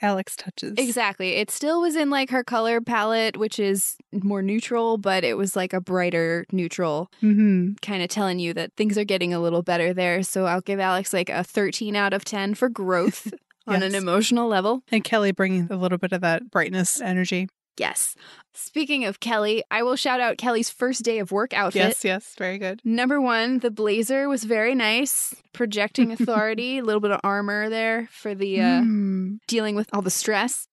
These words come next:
Speaker 2: But also the blouse that she had on had some nice, like, earth tones, like, nice connection to,
Speaker 1: Mm-hmm.
Speaker 2: uh,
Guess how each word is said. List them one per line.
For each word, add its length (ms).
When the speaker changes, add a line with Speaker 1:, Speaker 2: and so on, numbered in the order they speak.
Speaker 2:
But 160
also 260
the 120
blouse 380
that 120
she 100
had 220
on 180
had 160
some 160
nice, 260
like, 160
earth 300
tones, 480
like, 120
nice 260
connection 500
to, 200
Speaker 1:
Mm-hmm. 60
Speaker 2:
uh, 260